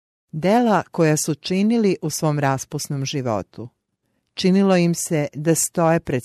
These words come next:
sudskim stolom večnoga Boga, čijoj vlasti su se upravo usprotivili. Tamo gde su se samo pre nekoliko trenutaka čule razuzdane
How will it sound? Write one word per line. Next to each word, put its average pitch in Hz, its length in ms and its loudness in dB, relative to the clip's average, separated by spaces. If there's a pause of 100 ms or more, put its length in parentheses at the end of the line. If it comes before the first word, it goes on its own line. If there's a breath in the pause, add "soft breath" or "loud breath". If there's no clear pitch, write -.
sudskim 147 380 -4
stolom 139 400 -2
večnoga 135 520 -4
Boga, 160 460 0 (600)
čijoj 135 360 -2
vlasti 156 720 -2 (120)
su - 180 -8
se - 160 -6
upravo 135 680 -4
usprotivili. 101 880 -8 (1400)
Tamo 214 280 2
gde 175 240 2
su 165 160 -6
se 143 320 -4
samo 220 360 0
pre 208 260 2
nekoliko 170 500 0
trenutaka 156 680 -2
čule 151 380 -2
razuzdane 165 880 -2